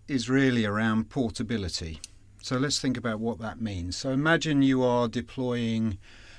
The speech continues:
uh, virtual machines to a public cloud platform such as A W S, and you're then building up a set of services on those virtual machines. If you subsequently decide that actually you want to use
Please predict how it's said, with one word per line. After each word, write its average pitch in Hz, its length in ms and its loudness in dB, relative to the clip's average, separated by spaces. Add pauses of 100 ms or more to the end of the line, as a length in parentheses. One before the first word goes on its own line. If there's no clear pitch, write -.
(120)
uh, 110 320 -2
virtual 120 360 -2
machines 101 680 -4
to 110 180 -6
a 104 80 -6
public 98 300 -6
cloud 92 260 -6
platform 92 540 -8
such 87 260 -8
as 95 100 -8
A 95 140 -4
W 92 320 -6
S, 90 400 -6 (380)
and 107 200 -2
you're 110 140 -2
then 107 320 -2
building 104 460 -4
up 95 180 -6
a 104 60 -8
set - 320 -6
of 90 120 -8
services 92 680 -4
on 95 160 -4
those 92 280 -4
virtual 92 380 -8
machines. 85 760 -8 (500)
If 151 180 -6
you 175 180 -2
subsequently 120 1000 0
decide 110 640 -2
that 110 140 -4
actually 107 420 -4
you 98 160 -6
want 107 260 -8
to 104 120 -8
use 92 500 -4